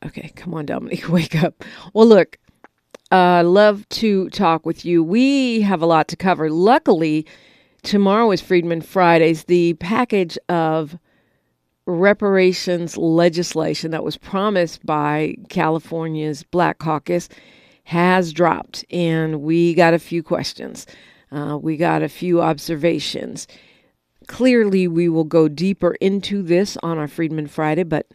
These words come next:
<laughs> you know we are not gonna let the day pass without unpacking that.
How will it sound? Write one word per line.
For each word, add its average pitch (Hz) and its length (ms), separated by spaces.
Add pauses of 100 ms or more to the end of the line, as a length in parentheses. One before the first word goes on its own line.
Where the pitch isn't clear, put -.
(100)
<laughs> - 560
you 175 120
know 165 200
we 151 320
are 160 140
not 151 200
gonna 156 200
let 160 180
the 156 60
day 180 220
pass 180 480
without 160 460
unpacking 175 640
that. 151 280